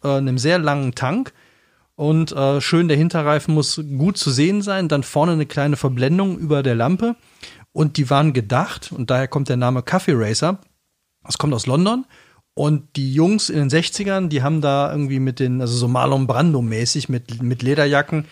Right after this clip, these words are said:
die haben dann, äh, Races in London veranstaltet, von quasi, äh, Kaffee zu Kaffee. Und,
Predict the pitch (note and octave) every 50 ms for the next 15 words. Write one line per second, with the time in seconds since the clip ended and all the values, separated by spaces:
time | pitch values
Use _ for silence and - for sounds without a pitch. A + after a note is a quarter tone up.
0 | - - - - _ _ - C#3 C#3 C#3 D3+ E3 E3 D#3 D#3 D#3 D#3+ - C#3 C#3
1 | C#3 C3+ C3+ C3 B2+ C#3 F#3 G3+ - G3 - - - D3 D3 D#3+ F#3+ G#3 G3 D#3+
2 | D3 - A2 G#2 G#2+ - - - A#2 A#2+ B2+ - D3 B2+ - - - - D3+ D3
3 | D#3+ F3 F#3 F#3+ E3+ - - - C3+ C3+ D#3 D3+ D3+ D#3+ D#3 D#3 E3 - C#3+ C3+
4 | C3 C3 B2+ - - - D3 D3+ - F3+ E3+ D#3+ - - E3 D#3 - E3+ F3+ F3
5 | - A2+ F#2 F2+ _ _ _ _ - - - - - - C3 C3 C3 C3+ C#3 -